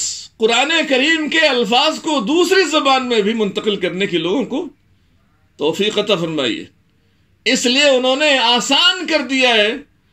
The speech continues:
कि इस किताब इलाही को हम समझ सकते हैं,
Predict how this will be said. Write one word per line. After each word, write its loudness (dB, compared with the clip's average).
कि 4
इस 2
किताब 0
इलाही 2
को 0
हम 0
समझ -2
सकते -6
हैं, -10